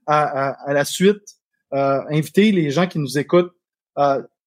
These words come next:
sais, s'il y a des opportunités de te rejoindre,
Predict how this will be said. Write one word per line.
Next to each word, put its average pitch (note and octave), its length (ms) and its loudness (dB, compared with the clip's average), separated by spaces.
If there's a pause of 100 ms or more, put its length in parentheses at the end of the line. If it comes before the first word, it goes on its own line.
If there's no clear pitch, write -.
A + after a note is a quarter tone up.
(140)
sais, F3 100 2
s'il F3+ 140 0
y - 20 4
a E3 40 2
des D#3+ 280 0
opportunités G3 720 0
de F#3 120 2
te E3 180 -4
rejoindre, F3 720 0